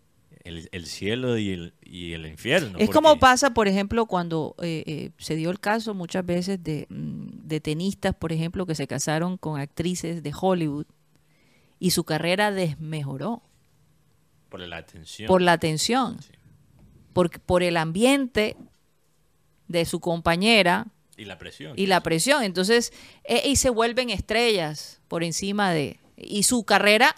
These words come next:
Speaker 2: empieza a caer.
Speaker 1: Albornoz salió de la cancha ayer.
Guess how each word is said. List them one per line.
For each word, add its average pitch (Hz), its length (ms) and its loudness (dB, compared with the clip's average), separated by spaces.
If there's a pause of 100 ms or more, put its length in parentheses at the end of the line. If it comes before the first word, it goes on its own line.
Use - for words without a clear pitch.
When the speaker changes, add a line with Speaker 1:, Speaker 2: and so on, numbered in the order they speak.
Speaker 2:
empieza 175 600 2
a 160 160 2
caer. 165 440 0
Speaker 1:
Albornoz 92 800 -8
salió 92 420 -4
de 110 60 -2
la 107 100 -6
cancha 92 340 -8
ayer. 90 340 -8